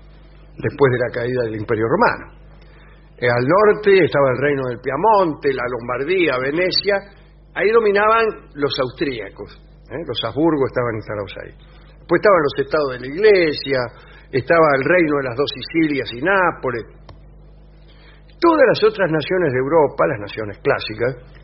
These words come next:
ya habían nacido, pero Italia no. Italia no. Víctor Manuel, que era rey de Piemo-, de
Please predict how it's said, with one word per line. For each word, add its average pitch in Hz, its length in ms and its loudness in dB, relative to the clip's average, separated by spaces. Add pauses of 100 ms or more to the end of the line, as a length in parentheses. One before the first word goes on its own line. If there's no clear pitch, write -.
(1200)
ya 175 160 4
habían 160 240 2
nacido, 117 400 -4
pero 117 160 -8
Italia 175 320 2
no. 131 160 0 (1300)
Italia 123 480 2
no. - 160 -14 (1300)
Víctor 226 380 2
Manuel, 180 680 4
que 151 60 0
era 123 300 2
rey 170 200 2
de 160 200 2
Piemo-, 143 360 -2
de 120 80 -2